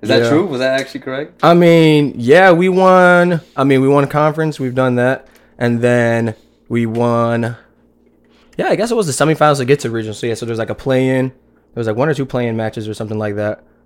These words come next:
Speaker 2: Um, within the last two years, we've won 'em both, or got the bye through one of 'em, and then made it to, like, the regional final to play, and then just, you know, get bested by some better competition, and it's respectable. It is what it is.
Speaker 1: It'd
Speaker 2: But
Speaker 1: be like that.
Speaker 2: you know,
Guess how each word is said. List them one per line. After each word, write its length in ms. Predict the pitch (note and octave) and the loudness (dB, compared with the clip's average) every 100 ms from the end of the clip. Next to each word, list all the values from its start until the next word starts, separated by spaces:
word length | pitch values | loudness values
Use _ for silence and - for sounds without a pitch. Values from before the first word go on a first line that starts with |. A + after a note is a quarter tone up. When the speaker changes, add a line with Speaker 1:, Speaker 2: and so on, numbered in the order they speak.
| - | -8
Speaker 2:
Um, 160 | G#2+ G#2 | -6 -4
within 180 | G#2 | -4
the 60 | A2 | -2
last 240 | A2 A2 | -2 -4
two 80 | - | -6
years, 320 | G#2+ G#2 G2+ | -6 -4 -6
we've 120 | G#2 A2 | -8 -8
won 120 | A2+ | -8
'em 160 | G2+ | -8
both, 360 | G2+ F2+ G#2 _ _ _ _ - | -8 -10 -14 _ _ _ _ -6
or 160 | A2 | -4
got 160 | G#2+ G#2 | -2 -4
the 60 | G2+ | -6
bye 320 | F#2+ G#2 G2+ | -6 -6 -6
through 220 | - A2 | -8 -8
one 120 | G#2 | -8
of 100 | G#2 | -6
'em, 160 | B2 C3 | -8 -6
and 120 | A#2+ | -6
then 100 | G#2+ | -4
made 160 | A2 A2 | -4 -4
it 80 | G#2 | -6
to, 380 | A2 G#2+ G#2 G2+ _ _ - | -6 -4 -4 -8 _ _ -6
like, 140 | G#2 | -6
the 80 | G#2+ | -4
regional 380 | G#2 G#2+ G#2 G2+ | -6 -4 -6 -8
final 480 | - A2+ G#2 A2 A2 | -8 -6 -4 -4 -6
to 120 | G2 | -10
play, 340 | - G2+ A#2 - _ _ _ _ _ _ - | -8 -4 -4 -8 _ _ _ _ _ _ -2
and 100 | C#3 | 2
then 140 | C3+ | 2
just, 440 | B2+ - - - F#3+ | 0 -4 -8 -8 -2
you 100 | C#3+ | 0
know, 160 | C3 - - | -2 -4 -4
get 240 | D3 C#3+ B2+ | -2 -2 -2
bested 420 | C3 - C#3 C3 | -6 -6 -6 -4
by 220 | C3 B2+ | -2 -2
some 260 | B2+ C#3 C3+ | -4 -4 2
better 220 | C#3 C3 | 4 4
competition, 600 | C#3 B2+ A#2+ B2 C#3+ C#3+ | 2 0 -2 -2 -2 -2
and 120 | A#2+ | -2
it's 120 | A#2 | -4
respectable. 560 | A#2+ - A#2 A2+ C3 C#3 | -10 -8 -8 -8 -8 -8
It 80 | B2 | -8
is 140 | A2+ A2+ | -8 -6
what 100 | G#2+ | -6
it 120 | G#2+ | -6
is. 200 | B2+ B2+ | -6 -4
Speaker 1:
It'd 100 | C3 | 0
Speaker 2:
But 180 | C#3 B2 | 2 2
Speaker 1:
be 60 | |
like 200 | G#2+ G#2+ | 0 -8
that. 280 | G2 F#2 F#2 _ | -10 -12 -16 _
Speaker 2:
you 120 | - C#3 | 0 2
know, 260 | A2 G2+ | 2 -2